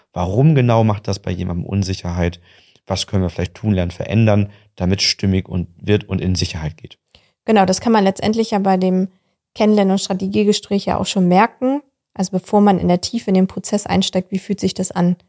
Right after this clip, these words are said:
Speaker 2: das jetzt, äh, über Zoom zu machen?
Speaker 1: Die meisten bringen die Unsicherheit schon ganz am Anfang mit
Speaker 2: Ja.
Speaker 1: und sagen dann, ähm, ich bin mir unsicher, ob online das richtige Format für mich ist, ich muss das mal testen.
Speaker 2: Ja.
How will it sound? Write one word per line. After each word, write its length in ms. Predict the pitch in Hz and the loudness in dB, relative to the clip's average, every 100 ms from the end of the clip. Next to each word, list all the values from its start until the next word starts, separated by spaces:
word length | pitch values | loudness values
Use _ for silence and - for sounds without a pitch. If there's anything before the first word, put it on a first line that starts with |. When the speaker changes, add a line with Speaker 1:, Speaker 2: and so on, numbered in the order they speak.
| _ _ _ | _ _ _
Speaker 2:
das 180 | 190 - | -12 -8
jetzt, 340 | 180 - - | -8 -8 -10
äh, 180 | 190 165 | -6 -4
über 260 | 196 185 175 | -2 0 0
Zoom 280 | 190 185 | 2 0
zu 120 | - 196 | 0 -2
machen? 340 | 170 - - _ _ _ _ _ _ _ - | -2 -4 -18 _ _ _ _ _ _ _ -2
Speaker 1:
Die 60 | |
meisten 380 | 101 117 - 107 | 2 4 2 -4
bringen 200 | 95 104 | -2 0
die 100 | 95 | 0
Unsicherheit 480 | 92 101 95 - - | 0 -2 -6 -12 -12
schon 160 | - 90 | -10 -6
ganz 200 | 98 92 | -6 -6
am 100 | 87 | -8
Anfang 280 | 87 87 | -8 -8
mit 140 | 82 - - | -10 -12 -6
Speaker 2:
Ja. 180 | 185 - _ | -6 -8 _
Speaker 1:
und 120 | 98 | -6
sagen 260 | 92 92 92 | -2 0 0
dann, 220 | 92 95 - _ _ _ _ - | 0 -2 -6 _ _ _ _ -4
ähm, 140 | 90 | -4
ich 180 | - - | -4 -6
bin 140 | - 101 | 0 2
mir 100 | 92 | 4
unsicher, 420 | 104 90 - 90 | 2 0 0 -2
ob 140 | 85 | 0
online 240 | 98 95 87 | 0 2 2
das 160 | 90 | -2
richtige 300 | 101 98 90 | -4 -6 -8
Format 360 | - 85 92 98 | -6 -2 -2 -2
für 100 | 95 | -6
mich 160 | 87 | -6
ist, 140 | 87 - | -6 -8
ich 120 | 92 | -6
muss 180 | 98 - | -6 -6
das 180 | 90 - | -14 -14
mal 80 | |
testen. 440 | - - - - 107 _ | -16 -14 -14 -18 _ _
Speaker 2:
Ja. 100 | - | -10